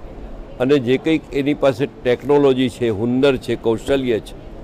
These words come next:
એને સાથે સાથે એને સાધન સામગ્રી પૂરું પાડવાનું કામ ગુજરાત સરકાર કરી રહી છે. દરેક વ્યક્તિ આત્મનિર્ભર બને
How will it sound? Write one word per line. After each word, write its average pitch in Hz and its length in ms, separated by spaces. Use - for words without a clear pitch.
એને 123 220
સાથે 127 400
સાથે 139 400
એને 131 220
સાધન 117 480
સામગ્રી 127 500
પૂરું 120 300
પાડવાનું 113 500
કામ 120 320
ગુજરાત 104 380
સરકાર 101 420
કરી 98 300
રહી 117 160
છે. 117 200
દરેક 135 340
વ્યક્તિ 127 380
આત્મનિર્ભર 120 760
બને 131 300